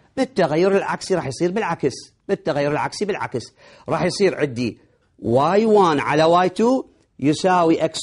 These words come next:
تو على إكس وان. وبالتالي ابني باوع عليه، إذن هذا عرفته. بالطردي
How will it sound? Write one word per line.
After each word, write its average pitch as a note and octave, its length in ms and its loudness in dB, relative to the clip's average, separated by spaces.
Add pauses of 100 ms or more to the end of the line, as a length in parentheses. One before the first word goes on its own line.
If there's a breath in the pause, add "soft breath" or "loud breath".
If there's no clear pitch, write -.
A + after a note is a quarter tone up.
تو B3+ 440 4
على C3 260 -2
إكس - 360 -8
وان. F#2 200 -4 (1500)
وبالتالي D3+ 600 -2
ابني C#3+ 340 -2 (200 soft breath)
باوع C#3 260 -2
عليه، D3 320 0
إذن D3 240 -2
هذا D3+ 240 0
عرفته. D#3 380 -2 (320 loud breath)
بالطردي G#3+ 840 0